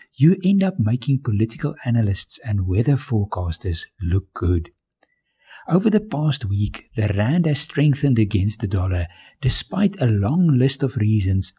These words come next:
why it should weaken. The Bureau of Economic Research gives the examples. Share prices fell on the Joburg Stock Exchange. This was due to Naspers and Proses's exposure to Chinese regulators.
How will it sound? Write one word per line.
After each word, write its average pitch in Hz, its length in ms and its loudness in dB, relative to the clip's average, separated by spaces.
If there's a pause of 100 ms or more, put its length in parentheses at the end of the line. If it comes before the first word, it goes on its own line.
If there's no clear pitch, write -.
why 123 320 0
it 117 220 -2
should 113 320 -2
weaken. 95 480 0 (760)
The 113 100 -2
Bureau 196 400 2
of 165 100 2
Economic 110 480 0
Research 104 640 0 (300)
gives 98 300 -2
the 117 180 2
examples. 95 800 0 (760)
Share 220 360 0
prices 98 520 0
fell 156 520 -2
on 107 200 0
the 98 140 2
Joburg 107 540 0
Stock - 280 -2
Exchange. 92 640 -2 (540)
This - 220 0
was 170 160 0
due 117 220 4
to 117 100 0
Naspers 104 680 0
and 107 280 -2
Proses's 147 640 0
exposure 110 720 0 (240)
to 135 100 0
Chinese 104 600 0
regulators. 95 760 2